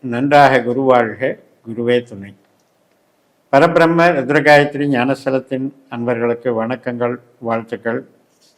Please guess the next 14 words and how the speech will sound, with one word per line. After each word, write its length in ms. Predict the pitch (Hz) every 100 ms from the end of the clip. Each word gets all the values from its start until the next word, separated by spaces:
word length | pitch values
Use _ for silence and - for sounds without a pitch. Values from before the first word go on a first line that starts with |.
| _ _ _ -
பத்து 260 | 139 143
நாட்களுக்கான 680 | 151 151 156 160 156 147 143
தினப்பலனை 840 | 120 131 135 135 127 127 147 147 _ 143
நம்ம 260 | 131 117
மேஷ 380 | 110 123 135 -
லக்னத்திற்கு 760 | 123 113 113 110 101 - 131 - _ -
தொடங்குகிறோம். 600 | 113 117 110 104 110 151 - _ _ _ _ _ _ _ _ _
அக்டோபர் 720 | 135 139 185 175 147 123 110
பன்னிரெண்டு 540 | - 131 151 147 143 135
முதல் 360 | 123 135 190 -
அக்டோபர் 520 | 127 - 131 120 110
இருபத்தி 440 | 107 123 123 120
ஒண்ணு 300 | 107 104 101
வரை. 220 | 98 101